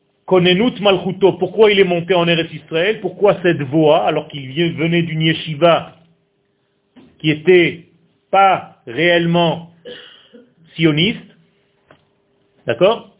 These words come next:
Eh bien, il a entendu la voix que le moment est arrivé pour établir le royaume de Dieu sur terre. Autrement dit,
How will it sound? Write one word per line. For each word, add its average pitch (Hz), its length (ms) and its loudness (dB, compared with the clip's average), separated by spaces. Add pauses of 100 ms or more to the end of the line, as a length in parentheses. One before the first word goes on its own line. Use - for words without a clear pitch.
(1300)
Eh 147 100 2
bien, 160 160 2
il 156 140 0
a 175 60 4
entendu 202 440 0
la 165 160 2
voix 175 460 -2
que 180 60 -2
le 165 240 0
moment 202 340 0
est 180 160 -4
arrivé 151 400 0
pour 208 460 -4 (420)
établir 196 720 0
le 160 100 -2
royaume 185 600 0
de 151 120 -4
Dieu 165 260 -6
sur - 240 -16
terre. 101 180 -10 (320)
Autrement 156 420 -2
dit, 175 420 -10